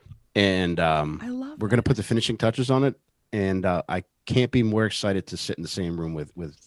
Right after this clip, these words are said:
Speaker 1: with Tim and with guests. Um, it's just, it, it, it, it, it's the, we've made the best of a, a shitty situation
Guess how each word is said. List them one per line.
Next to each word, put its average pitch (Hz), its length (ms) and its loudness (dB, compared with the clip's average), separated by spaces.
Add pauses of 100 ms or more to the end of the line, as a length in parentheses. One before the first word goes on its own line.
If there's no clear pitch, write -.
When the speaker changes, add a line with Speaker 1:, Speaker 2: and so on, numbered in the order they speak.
(180)
Speaker 1:
with - 200 -10
Tim 107 320 -2
and 90 120 -4
with 80 160 -6
guests. - 400 -6 (920)
Um, 71 440 -2 (200)
it's 90 160 -2
just, - 340 -4 (1200)
it, 107 80 4
it, 107 320 -2
it, - 20 -
it, 107 600 -4
it's 117 200 -6
the, 120 160 2
we've 113 200 2
made 117 160 4
the 113 80 0
best 110 300 2
of 101 220 2
a, 90 280 0
a 85 40 -8
shitty 95 280 -2
situation 90 840 -4